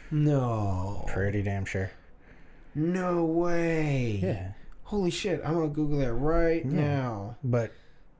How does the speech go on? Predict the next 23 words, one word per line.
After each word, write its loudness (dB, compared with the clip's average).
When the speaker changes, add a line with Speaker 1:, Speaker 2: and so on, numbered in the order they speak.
Speaker 2:
he 2
Speaker 1:
But 2
Speaker 2:
was -2
supposed 0
to -2
be, 0
like, 0
a -2
top -4
martial 0
artist -2
in 2
the 2
world 0
of -4
Marvel, -2
and 0
his 0
fight -2
scenes -2
looked -2
like -2
shit. -2